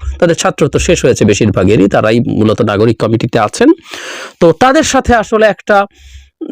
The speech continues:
বাহাস, একটা ডিবেট আমরা ভবিষ্যতে দেখতে পারবো, কারণ তারা যখন রাজনৈতিক স্ফিয়ারে আসবেন, আওয়ামী লীগের অব-, অবর্তমানে সা-, তারা যদি বিরোধীর, আহ, মানে বিএনপির বিরোধিতার জায়গায় নেয়, কারণ প্রত্যেকেই তখন নির্বাচন করতে চাইবেন, রাজনীতি করতে চাইবেন,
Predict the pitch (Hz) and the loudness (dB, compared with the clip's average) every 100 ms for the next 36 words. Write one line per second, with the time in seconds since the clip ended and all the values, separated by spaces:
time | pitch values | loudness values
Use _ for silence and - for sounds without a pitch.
0 | 147 160 - 285 190 - - - 143 170 | 0 0 0 0 -2 -6 -12 -12 -6 -2
1 | 147 123 98 104 104 147 254 277 165 165 | 0 0 0 -2 0 2 4 2 2 2
2 | 139 175 - 165 156 - 139 101 92 92 | 2 2 2 2 2 0 -2 -2 -4 -2
3 | 135 143 165 185 185 180 131 131 214 302 | 0 2 2 0 2 2 0 0 0 0
4 | - 185 139 110 104 131 117 143 - - | 0 0 2 2 -2 -2 -2 -2 -8 -20
5 | - - - 135 170 214 226 220 202 - | -14 -14 -4 0 2 4 4 2 0 -4
6 | 185 208 - 202 180 165 - 160 147 147 | -2 -2 0 -2 0 0 2 2 2 0
7 | 147 143 143 127 139 127 143 123 - - | 0 2 2 2 2 2 2 0 -4 -12
8 | _ 120 110 117 139 143 151 - 123 143 | _ -2 0 2 0 0 -2 -2 0 2
9 | 165 175 151 131 117 110 101 110 101 - | 2 2 0 0 0 -2 0 -2 -2 -2
10 | 117 160 190 - 277 262 226 190 160 165 | 0 2 0 0 -2 0 0 2 2 2
11 | 139 147 202 170 131 101 110 - 113 151 | 2 2 2 0 -2 -4 -6 -6 -2 -2
12 | - 208 156 104 - - 95 110 | -2 -2 -2 -4 -6 -2 -2 -2